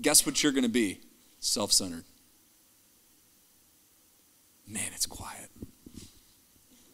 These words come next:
Just spilled it on my, my K-Sig t-shirt. <laughs> My lemonade.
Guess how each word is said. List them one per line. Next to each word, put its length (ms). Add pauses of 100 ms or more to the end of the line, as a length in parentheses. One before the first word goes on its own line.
(1600)
Just 200
spilled 320
it 80
on 120
my, 200 (400)
my 120
K-Sig 800
t-shirt. 480
<laughs> 60 (1800)
My 100
lemonade. 540